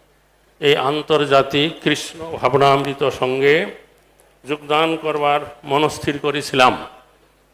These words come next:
ভগবত দর্শন পত্রিকা পাঠ করে, তখন আমি এই গুরু মহারাজের কথা জানতে পেরেছিলাম। তখনই আমি স্থির করেছিলাম জয়েন করবার পূর্বেই যে আমি শ্রী শ্রীমৎ জয় পতাকা স্বামী মহারাজের কাছ থেকেই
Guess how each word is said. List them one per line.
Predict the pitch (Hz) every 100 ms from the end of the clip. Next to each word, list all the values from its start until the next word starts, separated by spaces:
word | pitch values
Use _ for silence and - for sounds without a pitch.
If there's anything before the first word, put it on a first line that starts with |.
| _
ভগবত | 156 190 190 185
দর্শন | 165 - 156 -
পত্রিকা | - 156 143 131 -
পাঠ | 127 -
করে, | - 92 92 - _ _ _ _ _ _ _
তখন | 147 135 160 151 170 190
আমি | 156 143 147 170 202 -
এই | 127
গুরু | 139 147 147
মহারাজের | 127 139 139 139 135
কথা | 143 - 175
জানতে | 156 135 135
পেরেছিলাম। | 135 131 139 151 160 - 165 _ _ _ _ _ _ _ _ _
তখনই | 156 143 170 175 165 170
আমি | 156 143 156 143
স্থির | - - 185
করেছিলাম | 185 175 165 156 143
জয়েন | 139 147 151
করবার | 147 147 143
পূর্বেই | - 147 156 156 107 - - _ _ _ _
যে | 143
আমি | 143 143 160 147 170
শ্রী | - 151
শ্রীমৎ | 156 147 147
জয় | 143 139
পতাকা | 143 139 135 139
স্বামী | - 139 139
মহারাজের | 139 123 123 131 135
কাছ | 131 123 -
থেকেই | 139 165 214